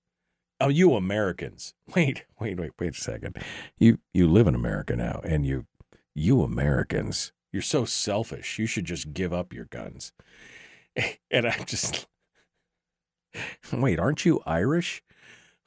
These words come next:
Haven't you been <laughs> fighting? I mean, what, what? You know, what? Yeah, you're dead to me. You're dead to me at this point. Oh, give him a lightsaber, that's fine, but give him a gun, no. That's not,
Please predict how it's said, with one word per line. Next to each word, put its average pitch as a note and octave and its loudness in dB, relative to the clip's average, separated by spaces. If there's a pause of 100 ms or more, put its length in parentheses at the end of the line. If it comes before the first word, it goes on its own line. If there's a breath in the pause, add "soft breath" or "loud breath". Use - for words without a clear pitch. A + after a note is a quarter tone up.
(260 loud breath)
Haven't D#3+ 0
you E3+ 2
been C#3+ -2
<laughs> - -
fighting? C3+ -2 (1000 loud breath)
I C3+ -2
mean, C#3 6
what, E3+ 4 (1080)
what? - -2 (360)
You G2 -2
know, A2 -4
what? A#2 2 (640)
Yeah, D#2 -8
you're C3 0
dead A#2 0
to D2+ -10
me. B1 -16 (120)
You're E3+ 0
dead C#3+ -2
to B2 -4
me G2 -6
at F2+ -12
this G2 -6
point. E2 -10 (300)
Oh, A#2+ -2 (840 loud breath)
give G#3 6
him G3+ 8
a D#3+ 8
lightsaber, C3+ 6
that's A2+ 2
fine, G2+ 2
but F2 -4
give C#3 2
him C#3 2
a B2 2
gun, A#2+ 2
no. F#2+ -2 (120)
That's A2 -6
not, F#2 -6